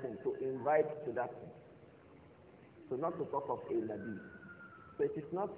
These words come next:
safe to say a Nabi was only giving revelation,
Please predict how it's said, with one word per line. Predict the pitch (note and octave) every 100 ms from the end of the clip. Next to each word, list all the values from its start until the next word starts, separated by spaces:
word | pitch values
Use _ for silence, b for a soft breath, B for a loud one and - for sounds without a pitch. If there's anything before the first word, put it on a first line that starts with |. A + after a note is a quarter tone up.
| -
safe | F#3 F3
to | F3 - - -
say | D#3+ D#3+ - C3
a | B2+
Nabi | B2 - D#3 E3 E3 - - -
was | G#2+ A#2+ A#2 -
only | D#3 D#3 D3 A#2
giving | C3+ C3+ C#3+ C#3
revelation, | B2+ G#2 A2+ A#2 A#2